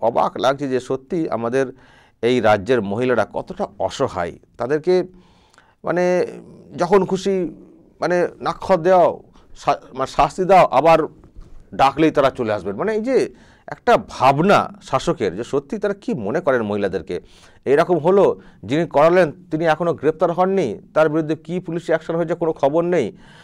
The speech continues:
হ্যাঁ, যে দুজনকে ধরা হয়েছিল তাদেরও বেল হয়ে গেছে। মানে বুঝতে পারছেন কতটা সা-, মানে কেস সাজিয়েছিল পুলিশ। এই ধরনের মানে ধরুন এই এসটি এসসি একটা caste related একটা case,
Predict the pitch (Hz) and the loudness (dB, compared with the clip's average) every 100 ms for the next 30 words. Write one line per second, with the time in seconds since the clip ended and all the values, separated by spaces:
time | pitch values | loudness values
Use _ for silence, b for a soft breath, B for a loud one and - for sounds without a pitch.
0 | b - 185 156 110 156 143 165 160 135 | b -2 2 2 4 2 2 0 0 2
1 | 147 160 165 180 180 143 151 165 151 127 | 4 6 4 4 2 4 4 4 2 2
2 | 151 165 175 180 190 151 139 135 131 175 | 2 6 6 6 4 2 0 -2 -2 -2
3 | 180 180 175 143 147 160 160 165 - b | 0 2 0 0 0 2 4 4 2 b
4 | b b - - 131 127 123 151 160 127 | b b -18 -8 -4 -4 0 0 2 2
5 | 139 151 160 147 175 165 110 - b b | 2 2 2 2 2 2 0 -4 b b
6 | b b b 92 98 127 175 190 92 - | b b b -8 -4 0 2 2 -2 -20
7 | - 127 - 107 135 165 120 120 107 b | -12 -10 -8 0 0 0 -2 -4 -4 b
8 | b 104 - - 165 156 175 - 120 - | b -8 -6 0 0 2 -2 -2 -4 -4
9 | - 135 160 - - 120 135 143 160 143 | 0 0 0 -4 -8 -2 0 2 4 2
10 | 135 143 175 139 | 0 2 4 4